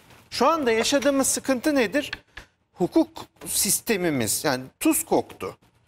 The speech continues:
Hukuk sistemimiz baştan aşağı güvenilmez bir noktaya evrildi, savruldu. Nedir? Bir, tweet hukuku geçerli.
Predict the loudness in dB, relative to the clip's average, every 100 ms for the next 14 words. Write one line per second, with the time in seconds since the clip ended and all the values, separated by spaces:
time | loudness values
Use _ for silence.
0 | _ _ -6 -6 -2 -4 -2 -2 0 0
1 | 0 0 -2 0 0 2 0 0 2 0
2 | 0 0 2 0 0 -2 0 0 2 2
3 | 0 0 -2 0 0 0 0 2 2 2
4 | 0 -4 -2 -2 2 2 2 -4 -2 0
5 | 0 2 -2 -4 _ _ _ _ 0 2
6 | 2 -4 -10 _ _ _ _ _ _ _
7 | _ _ _ _ _ _ -12 -10 -6 -2
8 | 2 0 0 -4 -2 0 0 0 2 0
9 | 0 0 0 -6